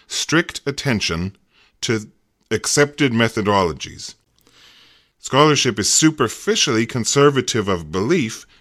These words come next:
but its tone of mind leads toward a fundamental negation. For scholars, the reasonable topics in the world are penned in isolated regions,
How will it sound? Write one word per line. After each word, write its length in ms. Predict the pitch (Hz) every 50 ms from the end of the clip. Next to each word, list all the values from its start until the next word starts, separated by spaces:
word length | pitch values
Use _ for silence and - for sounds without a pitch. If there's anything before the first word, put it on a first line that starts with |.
| _ _
but 120 | - 117 117
its 160 | 117 110 -
tone 300 | - - 156 160 175 185
of 100 | 180 165
mind 380 | 147 135 120 113 113 113 117 123 - -
leads 400 | 101 107 127 147 165 151 143 -
toward 400 | - - 131 110 104 104 104 101
a 80 | 101 98
fundamental 640 | - 117 113 117 110 113 101 104 107 98 - 101 95
negation. 640 | 92 92 80 92 113 127 123 - - - - - - _ _ _ _ _ _ _ _ _
For 120 | - 98 87
scholars, 680 | - - - - 160 185 202 156 107 92 95 95 - _ _ _ -
the 80 | - 98
reasonable 520 | 95 117 135 151 156 156 156 139 135 131 123
topics 500 | - - 123 120 - - 127 - - 107
in 80 | 104
the 80 | 104 98
world 400 | 90 90 87 85 82 87 90 - _ - - - - _ _ -
are 180 | 101 104 98
penned 540 | 95 - - - - 139 147 151 156 156 147 160 -
in 160 | - 113 110 -
isolated 600 | - 113 117 - - 113 104 101 104 95 98 87 90
regions, 600 | 117 147 147 101 - - 104 107 - - -